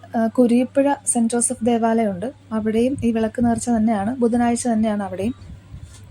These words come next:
നമ്മളങ്ങനെ വിളക്കെടുക്കുവാണ്. ഔസേപ്പിതാവിനെക്കുറിച്ച് നമ്മൾ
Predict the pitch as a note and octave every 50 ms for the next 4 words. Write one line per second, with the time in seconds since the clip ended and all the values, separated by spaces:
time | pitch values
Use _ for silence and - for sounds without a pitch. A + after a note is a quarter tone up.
0 | - - - A#3+ A#3 B3 C4+ C4+ B3 A3+ A#3 A#3+ B3+ B3+ A#3+ A3+ A3+ A3 - B3
1 | A3+ A3 - B3 A3 G3+ G3 G#3+ C4+ - - - - - - - - - - -
2 | - - - - - - - A3 A3+ A3+ - - C#4+ C4 C#4+ C#4+ C#4+ C#4+ C#4+ D#4
3 | D#4 D#4 D4 - C#4+ C#4 D4 C4+ C4+ C#4